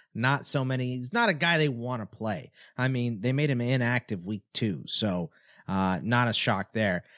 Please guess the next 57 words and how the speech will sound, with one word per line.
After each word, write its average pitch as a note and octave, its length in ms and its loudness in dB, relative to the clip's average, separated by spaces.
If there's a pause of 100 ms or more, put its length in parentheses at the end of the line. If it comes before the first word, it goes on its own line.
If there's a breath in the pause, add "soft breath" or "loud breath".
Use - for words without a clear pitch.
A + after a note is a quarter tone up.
So, F#3 280 -2
yeah, F#3 320 2
for F#3+ 140 -2
me, E3+ 220 2
it's D#3 120 -2
gonna F3 120 -2
be E3+ 140 0
Shaheed. C#3+ 580 0
We're C3 220 -2
waiting D3 340 4
on D3 100 2
the C#3+ 60 4
big B2 300 0
play B2 220 2
there. A#2+ 200 4
It's A2 100 -6
gonna A2+ 140 -4
be A#2 80 -2
three A2+ 280 -4
or A#2+ 60 2
four A#2+ 260 -2
catches. C#3+ 460 0
You A2+ 120 2
open G#2+ 200 -2
them, A2 140 0
and F2+ 100 -2
it's - 80 -10
big C3 300 4
and A#2 100 2
for G#2 200 0
a D#2+ 40 -4
score C3+ 520 0 (260 loud breath)
for B2+ 140 2
Shaheed. C3 540 2 (320 soft breath)
Mike, C#3 220 0 (120)
um, C3 400 2 (200)
Michael G3 340 0
Wilson F#3 600 2
is D#3+ 240 2
on F#3+ 160 4
the F#3+ 80 4
field G3+ 300 0
a F#3+ 40 2
lot. F3+ 400 2
We A#2+ 140 0
talked C3+ 240 2
about C#3 160 2
it C3+ 80 0
before. D3+ 320 0
The B2+ 60 0
Cardinals C#3+ 340 0
should D#3 200 -2
be F#3+ 120 2
losing, D#3+ 560 4
but F#2+ 180 -2
Dobbs A2 360 0
looks A#2 180 -4